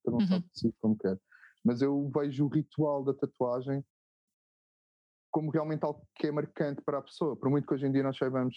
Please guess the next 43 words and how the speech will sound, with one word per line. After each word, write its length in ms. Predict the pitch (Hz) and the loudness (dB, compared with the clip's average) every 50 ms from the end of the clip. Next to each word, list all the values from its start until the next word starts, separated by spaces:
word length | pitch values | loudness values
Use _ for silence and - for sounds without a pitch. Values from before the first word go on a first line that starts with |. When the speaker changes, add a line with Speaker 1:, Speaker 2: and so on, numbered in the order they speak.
| - _ | -6 _
Speaker 1:
que, 80 | - 131 123 120 120 123 - - | -2 0 0 0 0 -2 -2 -2
que 320 | - 123 120 117 117 117 117 _ _ - | -2 -2 0 2 0 0 -2 _ _ -2
podemos 340 | - 117 123 120 113 - - - | 0 0 0 0 -4 -8 -10 -12
retirar 400 | 104 - - 123 123 120 120 117 | -8 -4 -2 0 0 0 0 0
ou 180 | 110 107 104 107 - | 0 0 0 2 2
remover 240 | 117 104 107 113 110 | 2 4 4 4 2
uma 140 | 113 113 107 | 2 0 0
tatuagem, 680 | - 110 104 _ _ - 113 110 110 113 120 110 107 - _ _ _ _ - 110 | 0 -2 -6 _ _ -4 -2 -2 -2 -2 -2 -2 -2 -4 _ _ _ _ -2 0
eh, 340 | 113 107 101 101 101 98 95 | 0 2 2 0 0 -2 -2
pronto, 200 | - - 107 107 _ _ _ _ _ - | -2 -4 -4 -4 _ _ _ _ _ -20
de 280 | - _ _ _ - | -20 _ _ _ -6
certa 200 | - 98 - - | -6 -4 -4 -4
forma, 260 | 98 - 107 110 110 | -2 -2 0 0 0
quanto 200 | 107 - 107 101 | -2 -2 0 0
mais 200 | 101 98 95 95 | 2 2 0 -2
pequena, 320 | - - - 104 98 95 98 98 98 104 95 95 | -4 -2 -2 0 2 2 4 4 2 2 2 2
mais 180 | 110 101 101 98 | 2 0 0 0
facilmente, 480 | - 104 98 - 110 120 147 156 160 - | -2 -4 0 2 2 2 2 2 2 2
mas, 180 | 110 107 107 - - - _ - - - _ _ _ - | 2 2 2 -2 -6 -14 _ -20 -20 -20 _ _ _ 0
mas 200 | 113 113 110 110 | 2 2 2 0
realmente 340 | - 135 123 143 147 143 156 | -2 -2 -2 -2 -2 -2 -2
é 20 | |
um, 240 | 139 143 143 135 127 | -2 -2 -2 0 0
é 40 | 143 | 2
um, 540 | 139 139 143 143 139 139 139 143 143 139 - - | 2 2 2 2 2 2 2 2 2 0 -2 -2
é 60 | 139 | -2
um 60 | 143 | -2
compromisso 440 | - - 147 - 143 147 147 - - | 0 0 0 0 2 0 0 -2 -4
que 60 | _ | _
fazes 180 | - 143 139 - | -6 -6 -4 -2
contigo 300 | - 147 127 - 135 - | -2 -2 0 -2 -2 -2
próprio 360 | - - 190 160 - - 104 98 | 0 -2 -2 -2 -2 -2 -2 0
e, 380 | 95 110 110 110 107 - - | 2 2 2 2 2 0 0
e 40 | 113 | 0
que, 400 | 110 - - 117 117 113 117 117 117 _ _ - - - _ _ - | 0 0 0 2 2 4 2 0 -2 _ _ -20 -20 -20 _ _ -2
eh, 380 | 123 117 113 113 113 113 110 110 120 117 - - - _ _ _ _ _ _ _ _ - | 0 0 2 2 0 0 -2 -2 0 -2 -2 -2 -4 _ _ _ _ _ _ _ _ 2
e 200 | 110 110 120 135 | 2 4 4 4
eu 160 | 147 151 151 160 | 4 4 2 0
acho 220 | 160 156 - - | 0 -2 -4 -2
que 100 | - 165 | 0 0
influi, 520 | 151 143 - - - - 139 139 147 180 180 | 0 0 -2 -4 0 2 2 4 2 2 0
sem 200 | - - 143 131 | 0 0 0 2
dúvida, 560 | 123 123 127 135 143 151 147 160 156 156 156 | 2 2 2 2 2 2 2 2 0 0 -2